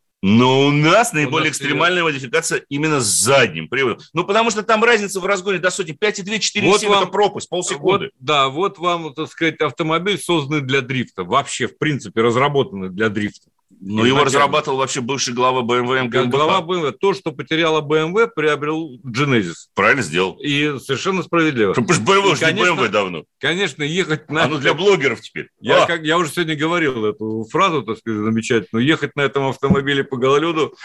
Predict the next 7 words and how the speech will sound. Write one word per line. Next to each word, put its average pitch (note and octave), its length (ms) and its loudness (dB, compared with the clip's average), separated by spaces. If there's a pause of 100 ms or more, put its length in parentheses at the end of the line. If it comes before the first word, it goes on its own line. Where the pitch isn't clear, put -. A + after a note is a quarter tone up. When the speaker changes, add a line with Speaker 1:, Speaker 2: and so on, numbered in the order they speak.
(100)
Speaker 2:
это C#3 380 0 (100)
так G#3 240 -2
по-человечески. C3+ 840 0
Speaker 1:
Нет, A2+ 80 0
во-первых, G3+ 580 4
это A3 200 2
весело. D3 520 -2